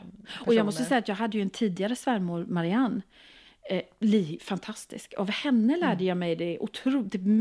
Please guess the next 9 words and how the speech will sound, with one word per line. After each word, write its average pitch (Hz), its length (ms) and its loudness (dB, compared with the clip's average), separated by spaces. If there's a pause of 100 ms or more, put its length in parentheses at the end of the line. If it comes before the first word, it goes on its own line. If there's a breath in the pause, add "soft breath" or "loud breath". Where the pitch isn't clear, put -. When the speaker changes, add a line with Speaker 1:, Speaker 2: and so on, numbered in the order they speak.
(240)
Speaker 1:
det 208 60 -12 (320)
bästa, - 600 -2
liksom, 175 580 -2
eh, - 180 -6 (800 loud breath)
eh, - 360 -14
föräldraskapstipset. 190 1600 -4 (100)
Eh, 165 340 -6 (540)
och 208 120 0
det 202 360 0